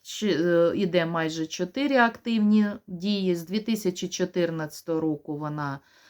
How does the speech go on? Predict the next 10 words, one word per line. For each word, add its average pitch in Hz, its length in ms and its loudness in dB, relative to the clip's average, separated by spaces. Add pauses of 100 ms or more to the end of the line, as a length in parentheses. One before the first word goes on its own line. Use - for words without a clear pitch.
(160)
розпочалася 180 1120 2
і 269 140 2
триває 269 540 2
досі. 254 580 0 (560)
І 202 120 -2
от 226 460 0
першою 247 440 0
випала 185 480 2
трійка, 185 540 -4
корабель. 151 760 -2